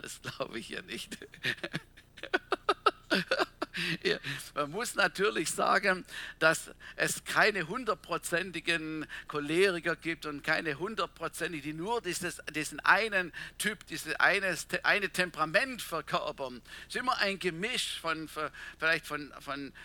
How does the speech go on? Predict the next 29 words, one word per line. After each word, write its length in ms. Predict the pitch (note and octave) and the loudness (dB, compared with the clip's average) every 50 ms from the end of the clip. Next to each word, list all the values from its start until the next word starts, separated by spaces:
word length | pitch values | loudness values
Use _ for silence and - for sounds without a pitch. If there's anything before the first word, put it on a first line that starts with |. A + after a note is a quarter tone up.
| - - - | -18 -14 -14
von 160 | - - - | -10 -2 2
ein 260 | C#3+ E3 F3+ F#3 E3+ | 4 4 4 2 -2
oder 160 | D3+ C#3+ - | -4 -8 -8
zwei, 680 | - - - - C#3+ E3+ F#3+ G3 G3+ G#3 G#3 G3+ F3+ D3+ - - - - - | -10 -12 -10 -2 2 4 4 6 6 4 4 2 2 0 -6 -14 -14 -6 0
äh, 220 | - D#3+ E3 E3 | 2 4 4 4
noch 200 | D#3 D#3+ D#3+ - | 2 -2 -6 -6
dazu 400 | - D#3 D3 - - - G3+ A3+ | -8 -10 -10 -8 -8 -10 -8 -8
und 260 | A#3+ A#3 A3 G3 E3+ D#3 | -6 -4 -4 -4 -4 -4
so. 220 | - D#3+ D3+ C#3+ - - - - - - | -6 -6 -6 -6 -8 -10 -14 -12 -4 0
Aber 220 | - D#3+ F3+ F3+ | 0 4 4 4
es 200 | G3 F#3+ - - | 4 4 0 -4
gibt 260 | - G#3 - - - | -8 -10 -10 -4 0
ein, 340 | - - A#2 B2+ C3 B2+ - - | 4 4 4 4 2 0 0 2
ein, 400 | - F#3+ G#3+ B3 A#3+ A#3+ G#3 - - | 2 4 4 4 0 -2 -8 -8 -2
ein 300 | - E3 F#3+ G#3+ A3+ F3+ | 0 0 0 0 -2 -4
Temperament, 560 | - G3+ G3 E3+ D#3 E3 E3+ F#3 G3 F3+ - | -6 -6 -6 -4 -4 -2 0 0 0 0 0
das 160 | F3+ E3 - | -4 -2 2
einfach 320 | - F3+ F#3+ - G3+ F3+ | 2 0 0 0 -4 -4
stärker 560 | D#3 - - - - F#3 G3 A3 G#3+ - G3+ F#3+ | -4 -4 -4 2 4 4 4 4 2 2 0 -4
ins 220 | E3+ D#3 - - | -4 -6 -8 -8
Gewicht 400 | - D3 C3 E3+ E3 - - - | -10 -8 -6 -6 -6 -6 -6 -8
schlägt, 400 | - - - - - - - - | -10 -10 -10 -12 -14 -14 -12 -8
wo 220 | C#3 C#3+ D3 C#3 - - - - - - | -6 -4 -4 -6 -8 -10 -18 -18 -14 -6
stärker 540 | - - - - F3+ F#3+ A3 A3 - G3+ D3+ | -6 -4 0 2 2 4 4 2 0 -2 -4
rauskommt, 540 | D#3 F3 F#3+ G#3+ F#3+ - - - E3+ D#3+ D3 | -2 -4 -4 -4 -6 -6 -6 -6 -6 -4 -6
wo 100 | E3 E3 | -8 -6
man 100 | D#3+ D#3+ | -6 -6
sagt, 260 | - - D#3+ - - | -2 -2 -2 0 2
ja, 200 | E3+ F3+ G3+ | 4 4 4